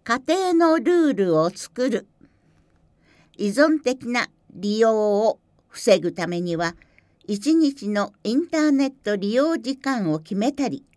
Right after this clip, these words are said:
スマートフォンの利用場所を限定したりする工夫が必要です。また、子どもたちの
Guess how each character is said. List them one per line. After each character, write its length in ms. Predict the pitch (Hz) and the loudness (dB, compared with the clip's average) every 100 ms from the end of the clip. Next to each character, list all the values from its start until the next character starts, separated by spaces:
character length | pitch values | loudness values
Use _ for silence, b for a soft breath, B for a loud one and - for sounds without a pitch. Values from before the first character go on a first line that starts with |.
| b b b | b b b
ス 180 | - - | -16 -6
マ 180 | 226 240 | -2 -2
ー 60 | 262 | -2
ト 140 | 202 | -6
フ 140 | 202 | -4
ォ 40 | 170 | -4
ン 80 | 170 | -2
の 140 | 170 | -2
利 140 | 175 | 0
用 200 | 220 320 | 2 2
場 160 | 302 285 | 2 0
所 220 | 277 247 | -2 -2
を 160 | 165 - _ - | -4 -6 _ -2
限 240 | 180 269 | 0 0
定 260 | 277 262 285 | 0 0 0
し 100 | - | -2
た 140 | 247 | -4
り 120 | 196 | -4
す 140 | 202 202 | -8 -8
る 160 | 196 | -8
工 120 | 202 208 | -4 -6
夫 320 | 202 254 240 | -4 -6 -4
が 140 | 247 | -4
必 420 | 285 - - - | -6 -10 -20 -6
要 300 | 180 156 151 | -2 0 -2
で 160 | 143 139 | -4 -6
す。 240 | 139 - _ _ _ _ b b b b b b b b b | -6 -16 _ _ _ _ b b b b b b b b b
ま 160 | - 226 | -8 -6
た、 200 | 254 - _ _ _ _ | -4 -6 _ _ _ _
子 140 | 220 | 0
ど 100 | 240 | 0
も 120 | 226 | 0
た 140 | 220 190 | -2 -6
ち 140 | 185 | -6
の 200 | 185 - | -6 -8